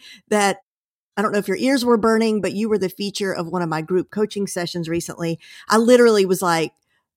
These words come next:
"Go to this website, backlinko dot com, sign up for this guy's newsletter. His name is Brian Dean,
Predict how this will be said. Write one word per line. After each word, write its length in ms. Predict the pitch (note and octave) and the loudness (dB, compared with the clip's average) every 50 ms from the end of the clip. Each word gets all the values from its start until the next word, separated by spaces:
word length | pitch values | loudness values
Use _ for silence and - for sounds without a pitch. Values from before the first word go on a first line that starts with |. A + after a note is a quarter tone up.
| _ - D3 | _ -12 0
"Go 160 | - G3 F#3+ | 4 4 4
to 80 | G#3 A#3 | 4 4
this 200 | G#3+ D4 - - | 2 0 -2 0
website, 600 | G#3 G3+ F#3+ E3+ - - F#3+ F3 F3 E3+ F3 - | 0 0 0 0 0 -2 0 0 0 0 -2 -2
backlinko 640 | - E3+ F#3 F#3+ - A3+ G#3+ G#3+ G#3 A3 G#3+ G#3 | -2 -2 -2 0 0 0 0 2 2 2 0 2
dot 200 | G3+ G3 G3 G3+ | 2 0 -2 -2
com, 360 | - - F3 E3+ E3 E3 E3 D#3+ | -4 -6 -4 -2 -2 -2 -4 -6
sign 360 | - - - F3+ F#3 G#3 A3+ | -8 -6 -2 0 2 2 2
up 120 | B3 A#3+ | 0 0
for 80 | - A#3+ | -2 -2
this 180 | G#3 B3 A#3 | -2 -2 -4
guy's 320 | - - G#3+ A3 G#3+ G3+ G3+ | -2 -2 0 0 0 0 0
newsletter. 540 | G3 F#3+ F#3 E3+ F3+ F3 F3 E3 E3+ E3+ E3 | 2 2 2 0 0 -2 -2 -2 -2 -4 -4
His 200 | E3 D#3+ D3 D3+ | -4 -6 -4 -2
name 220 | E3 F3 G#3+ A#3+ | -2 0 2 2
is 100 | B3+ A3 | 0 0
Brian 360 | - A#3 A#3 A#3 A#3+ A#3+ A3+ | 0 0 2 2 2 2 2
Dean, 400 | F#3+ F#3+ F3+ F3 F3 E3+ E3 E3 | 2 2 0 0 0 0 -2 -4